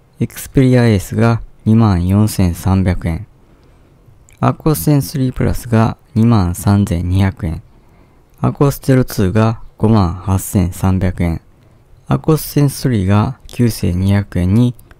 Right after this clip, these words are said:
ティーシーエルテンプロが二万二千七百円、モトジーセブンパワーが一円、モトジーエイトプラスが一万八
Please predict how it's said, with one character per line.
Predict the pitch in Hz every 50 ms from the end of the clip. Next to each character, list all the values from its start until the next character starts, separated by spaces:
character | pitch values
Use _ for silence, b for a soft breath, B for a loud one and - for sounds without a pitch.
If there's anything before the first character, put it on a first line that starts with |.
| _ _ _ _ _ - -
テ | 147
ィ | 139
ー |
シ | 131 - - 139
ー | 98
エ | 90
ル | 82 - -
テ | - 120 117
ン | 120 117
プ | 107
ロ | 90 90
が | 95 104 110 107 - _ -
二 | 107 104
万 | 107 110 104 90 85 87
二 | 90 90
千 | - - - 95 82 87 87
七 | 92 95 101 101
百 | 98 95 90 - - - 82
円、 | 80 - - - - b b b b b b b b b b b b b b - -
モ | 135 135 139
ト | - 151 147 143 131
ジ | 135 143 139
ー |
セ | - - 135
ブ | 127 139
ン | 131 127 123
パ | 117 113
ワ | 104 92 90 92
ー | 95
が | 107 113 110
一 | 101 90 - - - 101
円、 | 87 85 85 98 - _ - _ _ _ - _ _ _ _ _ _ _ _ _ _ _ _ _ _ - -
モ | 131 131
ト | - 143 135
ジ | 127 131 131
ー | 127
エ |
イ | 127
ト | - 131
プ | - -
ラ | 92 92 92
ス | - -
が | - 117 113 98
一 | 95 - - 113
万 | 113 101 85
八 | 82 - - 90